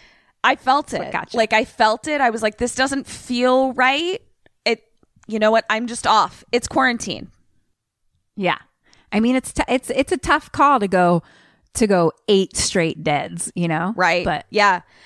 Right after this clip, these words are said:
Speaker 1: And, and for the first four to be alive, alive, alive, alive. That's a w-, that's h-, that's tough.
Speaker 2: Yeah. So anyway, um, out of the questions, out of twenty points, you got fourteen and a half.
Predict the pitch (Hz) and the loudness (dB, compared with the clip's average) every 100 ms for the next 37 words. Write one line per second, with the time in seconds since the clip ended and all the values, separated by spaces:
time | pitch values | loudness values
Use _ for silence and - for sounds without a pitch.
0 | - - 247 240 - - 233 254 220 - | -6 -2 -2 -2 -4 -2 -2 -2 -4 0
1 | 247 247 - - - - 196 247 240 185 | 0 0 -6 -16 -12 0 4 6 6 6
2 | 120 - _ _ - 202 170 - 185 190 | 0 -10 _ _ -6 -4 -4 0 0 4
3 | 196 175 151 - - 190 180 185 156 147 | 4 2 -2 -10 -2 0 2 2 0 -4
4 | - - 185 180 190 170 160 - 190 175 | -10 -4 0 4 4 2 -4 -4 -2 2
5 | 175 131 - 233 - 254 208 - 226 - | 2 0 -2 -2 -2 -6 -4 0 0 0
6 | - - - - 226 - - 247 247 - | -12 -14 -12 -4 -4 -4 -4 0 0 -2
7 | - - _ 170 170 - _ _ _ - | -20 -20 _ -8 -8 -10 _ _ _ -6
8 | 175 127 - - _ - 226 214 185 175 | -2 -2 -4 -14 _ -4 0 2 2 0
9 | - 180 170 160 165 - - - _ _ | 0 2 2 0 -4 -8 -18 -20 _ _
10 | _ _ - 196 208 208 202 233 - - | _ _ -4 -2 0 -2 -2 -2 -2 -2
11 | 247 240 233 170 175 - 185 196 190 185 | 0 0 0 -2 -4 -4 -2 -2 -4 -2
12 | 175 170 - 190 175 - 175 151 139 185 | -2 -2 -2 -6 -6 -6 -6 -6 -6 -2
13 | 202 415 - - | -2 -2 -6 -20